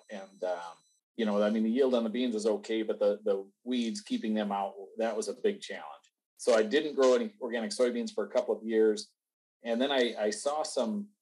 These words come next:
actually some YouTube videos, and I think it was at the organic conference in La Crosse where I saw, uh, University of Wisconsin. It was Aaron Silva, and I think Leah was definitely involved at that time too with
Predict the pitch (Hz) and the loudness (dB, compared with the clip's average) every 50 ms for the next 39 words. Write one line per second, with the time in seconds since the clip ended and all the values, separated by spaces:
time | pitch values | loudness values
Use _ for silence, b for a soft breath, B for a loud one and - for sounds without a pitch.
0 | _ - 110 123 131 143 139 127 - - _ _ _ - 160 - 170 156 151 - | _ -6 -4 -4 -2 -2 -2 -4 -4 -6 _ _ _ -6 -2 0 0 0 2 4
1 | 143 139 147 151 156 151 147 - - 127 113 110 107 - 147 147 135 139 123 113 | 2 4 6 6 6 6 4 2 -4 -4 -2 -2 0 0 -2 -2 -2 -2 -2 -2
2 | 107 104 107 107 113 110 110 123 131 139 135 - - 117 110 104 101 104 104 98 | -2 -4 -2 -2 -2 -4 -6 -8 -10 -10 -10 -10 -8 -6 -6 -6 -6 -8 -10 -10
3 | - - - 117 107 104 104 101 95 98 - - 117 120 117 95 90 - - - | -12 -12 -10 -6 -4 -4 -2 -2 -4 -4 -4 -2 -2 0 0 -2 -4 -8 -6 -2
4 | 107 107 101 95 - - 113 110 104 98 92 - - _ _ _ _ _ _ _ | 0 0 0 0 0 0 2 2 2 2 0 -4 -8 _ _ _ _ _ _ _
5 | _ - 107 101 95 98 123 131 123 117 117 110 - 113 107 98 104 - 123 120 | _ -4 -2 -2 -2 -2 0 0 0 0 0 -2 0 0 -2 -2 0 0 0 0
6 | 113 110 - 113 107 104 104 104 110 107 98 - - - - - 120 107 104 101 | 0 -2 -2 -2 -4 -4 -4 -4 -2 -2 -2 -4 -6 -12 -10 -8 -6 -4 -4 2
7 | - 156 139 127 117 120 113 110 107 107 107 101 101 101 101 113 104 - 127 127 | 4 6 6 6 6 4 4 4 2 0 -2 -4 -6 -6 -6 -8 -4 0 4 6
8 | 123 113 110 107 101 101 - - - - _ _ _ _ _ _ _ _ _ _ | 6 8 8 6 4 4 0 -10 -14 -18 _ _ _ _ _ _ _ _ _ _
9 | - 127 127 123 - 117 110 104 101 107 110 107 104 101 98 - 110 107 101 - | 2 2 2 2 2 0 0 0 2 4 4 4 4 4 2 0 0 0 0 -2
10 | - 104 95 - - - 127 123 113 101 98 92 | -6 -8 -10 -10 -8 -4 -2 0 2 4 2 2